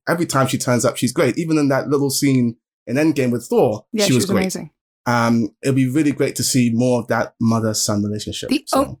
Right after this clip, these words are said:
Speaker 2: the
Speaker 1: fingers
Speaker 2: only
Speaker 1: crossed.
Speaker 2: thing that might mitigate against that is the Endgame scene, because it might end up being a similar beat.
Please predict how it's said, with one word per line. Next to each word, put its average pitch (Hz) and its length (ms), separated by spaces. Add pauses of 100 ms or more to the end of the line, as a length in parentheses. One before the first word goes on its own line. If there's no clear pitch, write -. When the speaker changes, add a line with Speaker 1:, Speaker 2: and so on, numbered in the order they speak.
Speaker 2:
the 240 120
Speaker 1:
fingers - 160
Speaker 2:
only 285 120
Speaker 1:
crossed. - 60
Speaker 2:
thing 254 120
that 220 80
might 208 180
mitigate 185 400
against 185 420
that 156 280
is 180 480
the 175 120
Endgame 165 440
scene, - 320 (460)
because 196 280
it 196 100
might 180 260
end 180 180
up - 140
being 165 200
a 160 40
similar 170 440
beat. 180 560